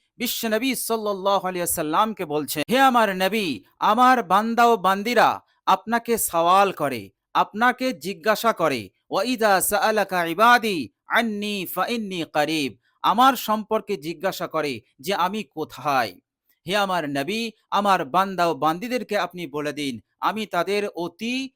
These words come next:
নিকটে আছি। বলুন সুবহানাল্লাহ। এরপর আল্লাহ পাক বলছেন, "উজিবু দাওয়াতাদ দাঈ ইজা দাআনি"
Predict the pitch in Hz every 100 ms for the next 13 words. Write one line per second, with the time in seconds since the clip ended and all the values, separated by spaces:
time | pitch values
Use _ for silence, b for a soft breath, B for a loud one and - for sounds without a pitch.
0 | _ 117 127 156 175 190 180 139 113 117
1 | 131 113 90 139 180 160 - 139 120 123
2 | 120 117 127 165 196 262 277 285 247 226
3 | 208 196 156 151 143 185 226 233 b b
4 | 175 170 277 294 240 226 269 262 247 220
5 | 214 190 143 160 156 156 165 127 - 180
6 | 139 196 240 262 _ 113 110 143 143 151
7 | 147 165 190 170 107